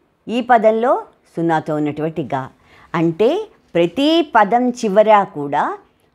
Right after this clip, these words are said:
సున్నాతో ఉన్నటువంటి గా పునరావృత్తి చెందింది కనుక ఇది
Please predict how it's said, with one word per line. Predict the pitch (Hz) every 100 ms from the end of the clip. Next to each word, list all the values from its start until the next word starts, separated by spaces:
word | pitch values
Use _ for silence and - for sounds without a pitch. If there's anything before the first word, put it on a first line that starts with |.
| -
సున్నాతో | 226 285 339 330 285
ఉన్నటువంటి | 262 233 208 196 190 175 151
గా | 170 214 294 381 _ _ _ -
పునరావృత్తి | 170 190 240 302 311 - 247 -
చెందింది | 165 165 202 185
కనుక | 180 156 143 147 143 147 151 _ -
ఇది | 160 160 233 466